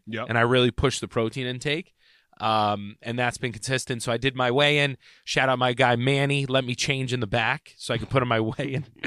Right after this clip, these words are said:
Speaker 2: Isn't that so funny?
Speaker 1: That's so good.
Speaker 2: I've gone so much. I'm the number one client on that thing. He's, like, the only person that comes o-,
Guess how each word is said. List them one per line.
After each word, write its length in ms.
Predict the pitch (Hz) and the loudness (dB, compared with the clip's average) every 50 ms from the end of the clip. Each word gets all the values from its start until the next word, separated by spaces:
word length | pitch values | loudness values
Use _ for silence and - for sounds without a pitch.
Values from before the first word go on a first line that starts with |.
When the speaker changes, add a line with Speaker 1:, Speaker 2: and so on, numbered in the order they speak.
| - 247 226 - - - | -6 -4 -4 -6 -6 -6
Speaker 2:
Isn't 140 | 156 147 143 | -8 -8 -6
that 160 | 247 254 269 - | -8 -8 -8 -6
so 240 | - 147 123 120 | -4 -2 -2 -2
funny? 260 | 113 - 175 175 151 139 | -4 -2 -2 0 0 0
Speaker 1:
That's 160 | - - - | -2 -6 -10
so 80 | 120 110 101 - | -10 -10 -12 -12
good. 180 | 107 104 101 107 - _ 131 | -16 -18 -20 -20 -4 _ 2
Speaker 2:
I've 280 | 139 170 196 202 165 | 4 4 4 2 2
gone 300 | 147 165 170 170 165 156 | 2 4 6 6 6 4
so 280 | - - - 156 147 170 | 0 0 0 2 0 2
much. 360 | 170 165 143 117 104 - - - - | 2 2 0 0 -2 -6 -12 -4 0
I'm 200 | 123 131 139 135 | 2 2 2 2
the 80 | 131 | 0
number 420 | 131 131 131 135 143 151 160 165 156 | 0 2 4 4 4 4 4 4 4
one 260 | 147 147 147 143 139 | 4 4 4 2 -2
client 540 | - - 151 139 131 123 117 107 104 - - _ _ _ _ _ _ | -4 0 2 4 4 4 4 2 -2 -6 -10 _ _ _ _ _ _
on 220 | 117 127 131 131 127 | 2 4 4 4 2
that 180 | 123 117 110 | 0 -2 -2
thing. 240 | - 127 127 139 165 | -2 -4 -4 -4 -4
He's, 280 | 175 147 147 156 135 - | -4 -2 -2 0 2 2
like, 140 | 135 127 - | 2 2 2
the 60 | 131 | 2
only 280 | 120 139 156 160 175 170 | 2 2 2 2 0 -2
person 340 | - - 151 147 143 - 131 | -2 -2 -2 -2 -2 -4 -6
that 80 | 113 - | -8 -4
comes 300 | - 139 127 117 104 107 - - | -4 -2 -2 -2 -6 -10 -12 -12
o-, 180 | 107 110 113 | -12 -12 -12